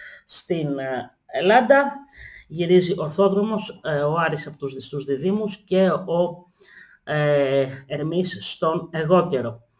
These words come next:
Η Αφροδίτη βρίσκεται στον Υδροχό, με πολύ καλές όψεις τις πρώτες μέρες, εξάγωνο με το Δία, τρίγωνο με τον Άρη, ε,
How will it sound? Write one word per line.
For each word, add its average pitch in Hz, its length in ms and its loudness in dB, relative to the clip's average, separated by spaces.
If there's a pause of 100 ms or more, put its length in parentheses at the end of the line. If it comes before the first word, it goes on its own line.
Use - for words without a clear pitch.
(520)
Η - 120 2
Αφροδίτη 196 440 2
βρίσκεται 175 420 0
στον 143 220 -8
Υδροχό, 180 560 -2
με 208 140 0
πολύ 190 180 2
καλές 151 360 0
όψεις 143 320 -6
τις - 180 -18
πρώτες 131 360 -6
μέρες, 185 420 -2
εξάγωνο 135 540 -6
με 127 200 -6
το 127 180 -4
Δία, 214 500 2
τρίγωνο 147 460 -4
με 123 220 -8
τον 131 200 -8
Άρη, 196 680 4 (480)
ε, 147 920 4